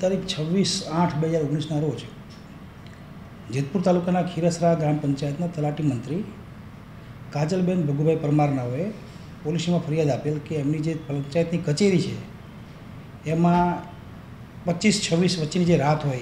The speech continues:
એમાં રાત્રિના સમયે કોઈ અજાણ્યા શખ્સે આવી કચેરીના તાળા તોડી અને તોડફોડ કરી એમાં જે રેકોર્ડ હતા મહત્વના, છત્રીસ જેટલી ફાઇલો હતી, એને આગ લગાડીને નુકસાન પહોંચાડેલ છે. આ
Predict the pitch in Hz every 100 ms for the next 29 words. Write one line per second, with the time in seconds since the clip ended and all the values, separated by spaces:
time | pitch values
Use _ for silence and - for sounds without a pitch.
0 | 139 156 165 165 143 139 170 170 160 147
1 | 151 113 - - - - - - - -
2 | - - - 185 156 190 180 185 196 175
3 | 165 208 175 151 170 165 156 147 156 151
4 | 160 196 170 165 170 165 - 156 156 170
5 | 160 214 170 170 247 294 - 143 156 139
6 | 139 214 190 202 165 170 165 143 120 -
7 | - 151 190 180 170 185 156 151 160 135
8 | 143 139 214 294 - - - - - 143
9 | 185 180 175 180 170 - 170 147 120 107
10 | 107 104 - - - - - - - -
11 | - - - 185